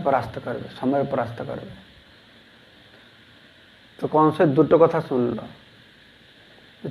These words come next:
তোমাকে যে পুত্র মারবে সে অন্য জায়গায় জন্ম হয়েছে, কিন্তু আর কন্যা জন্ম হবে তাকে বিবাহ করবে, মহাদেবকে যুদ্ধে সে পরাস্ত করবে। তো কংস তো কথা শুনে পুতনাকে ডেকেছে,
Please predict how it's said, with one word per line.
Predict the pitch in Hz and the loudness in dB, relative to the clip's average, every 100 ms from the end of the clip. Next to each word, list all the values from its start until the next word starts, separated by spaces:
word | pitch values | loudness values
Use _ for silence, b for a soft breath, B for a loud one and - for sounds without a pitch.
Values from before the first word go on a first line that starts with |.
| - | 2
তোমাকে | 156 160 165 | 6 6 6
যে | 170 | 4
পুত্র | 180 165 - 180 | 2 0 4 6
মারবে | 180 180 190 | 8 8 6
সে | 190 | 4
অন্য | 190 190 | 4 6
জায়গায় | 196 202 208 | 8 8 8
জন্ম | 214 | 8
হয়েছে, | 220 220 226 | 8 8 6
কিন্তু | 202 208 | 8 8
আর | 190 190 | 8 8
কন্যা | 190 185 196 | 4 6 6
জন্ম | 196 208 208 | 6 6 6
হবে | 214 220 | 6 6
তাকে | 202 196 202 | 6 6 6
বিবাহ | 196 190 196 | 8 8 8
করবে, | 196 202 202 220 220 B B B - | 6 4 6 4 0 B B B -2
মহাদেবকে | 147 180 196 196 | 4 6 8 8
যুদ্ধে | 156 151 147 | 6 4 2
সে | 165 196 - - | 2 2 2 -4
পরাস্ত | - 135 - - | 0 0 -2 -10
করবে। | 139 - - - - - _ _ - - - _ _ - _ _ _ - - - - - _ - | -14 -14 -18 -20 -20 -20 _ _ -20 -20 -20 _ _ -20 _ _ _ -20 -20 -20 -20 -20 _ -4
তো | 156 | 0
কংস | 160 165 160 | 4 4 6
তো | 190 180 | 4 6
কথা | 175 185 | 6 4
শুনে | - 190 | 6 4
পুতনাকে | 185 170 185 180 175 | 4 2 4 4 4
ডেকেছে, | 180 180 180 190 | 4 2 0 -2